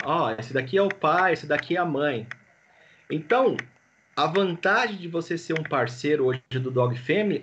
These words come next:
é que com um único link do cão, você, além de mostrar o pai e a mãe, você vai mostrar o pai, a mãe, o avô, o pentavô, vai mostrar toda a história do cão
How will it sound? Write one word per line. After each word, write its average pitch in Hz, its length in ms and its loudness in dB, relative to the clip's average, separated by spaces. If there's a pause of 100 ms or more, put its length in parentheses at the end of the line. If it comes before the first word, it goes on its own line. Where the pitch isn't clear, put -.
é 160 100 2
que 202 180 -8
com 220 160 -4
um 190 200 2
único 294 280 0
link 208 320 2
do 143 140 -2
cão, 175 400 0 (1200)
você, 147 320 2
além 156 340 2
de 233 120 -4
mostrar 147 720 0 (280)
o 131 100 -2
pai 160 320 2
e 151 40 6
a 120 100 2
mãe, 139 420 -2 (320)
você - 120 -12
vai 127 140 0
mostrar 123 440 -4
o 123 120 -4 (120)
pai, 113 380 0
a 113 100 -4
mãe, 113 440 -2
o 113 100 0
avô, 117 420 2
o 117 100 -2
pentavô, 123 880 2 (420)
vai 143 120 2
mostrar 180 640 -2
toda 214 400 2
a 208 40 2
história 170 460 -2
do 165 120 -4
cão 156 440 0